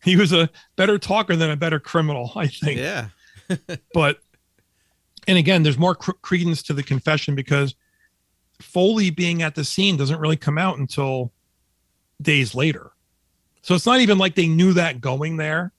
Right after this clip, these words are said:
Speaker 1: where you could say, "Okay, they kinda knew in advance. Maybe they didn't like Foley. They're friends of the family." So things fall in the line after the fact that sort of corroborate. So if we jump ahead, they get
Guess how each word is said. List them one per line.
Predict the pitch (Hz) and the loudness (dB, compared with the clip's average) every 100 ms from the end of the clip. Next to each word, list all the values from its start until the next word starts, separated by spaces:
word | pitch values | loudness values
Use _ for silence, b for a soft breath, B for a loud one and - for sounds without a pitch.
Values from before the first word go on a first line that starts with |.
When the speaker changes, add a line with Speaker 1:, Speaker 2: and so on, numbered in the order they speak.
| _ _ _ _ _ _ _ | _ _ _ _ _ _ _
Speaker 1:
where | 156 | -6
you | 160 | -4
could | 151 | -2
say, | 151 | 0
"Okay, | 156 156 135 127 | 0 0 -2 -2
they | 143 | -4
kinda | - 180 170 | -2 -2 0
knew | 160 160 | 0 -2
in | 156 | -4
advance. | 135 123 143 135 139 - | -4 -2 -2 0 -2 -2
Maybe | 147 160 | -4 0
they | 165 | 0
didn't | 151 | -2
like | 131 135 | -4 -8
Foley. | - 131 127 127 123 123 | -8 -6 -4 -6 -8 -10
They're | 110 110 | -10 -12
friends | - 135 131 | -4 -4 -4
of | |
the | 123 | -8
family." | 117 123 113 113 107 101 _ _ _ _ _ _ | -8 -10 -8 -10 -14 -18 _ _ _ _ _ _
So | - 156 | -8 -8
things | 135 170 185 175 | -6 0 2 2
fall | 190 175 | 2 2
in | |
the | 160 | 2
line | 156 147 135 | 2 0 -2
after | 131 135 135 131 | -2 -4 -4 -8
the | 123 | -6
fact | 123 117 - | -6 -8 -10
that | 110 | -12
sort | - 123 | -8 -6
of | 117 | -8
corroborate. | - 113 110 104 104 98 95 _ _ _ _ _ _ _ | -12 -10 -10 -12 -16 -18 -20 _ _ _ _ _ _ _
So | - 160 147 135 _ _ _ _ _ _ _ _ - | -4 0 0 -4 _ _ _ _ _ _ _ _ -16
if | 160 | -6
we | 165 | -6
jump | 143 202 202 | 0 0 2
ahead, | 165 147 135 123 _ _ _ - | 2 4 0 -4 _ _ _ -8
they | 135 | -6
get | 139 180 | -4 -4